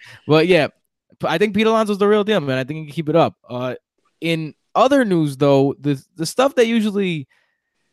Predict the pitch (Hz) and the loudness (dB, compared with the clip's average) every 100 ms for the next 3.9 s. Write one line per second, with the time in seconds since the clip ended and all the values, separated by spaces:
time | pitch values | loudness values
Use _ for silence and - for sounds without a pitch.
0 | _ 135 165 180 - 143 135 135 131 - | _ -2 0 0 -4 -8 -6 -6 -8 -12
1 | - - _ _ _ - - _ _ _ | -20 -20 _ _ _ -20 -20 _ _ _
2 | - 143 127 156 170 170 180 147 156 165 | -8 -6 -2 0 2 2 0 -2 -2 -2
3 | 175 - 165 165 - 147 131 131 | -6 -6 -6 -6 -8 -8 -8 -10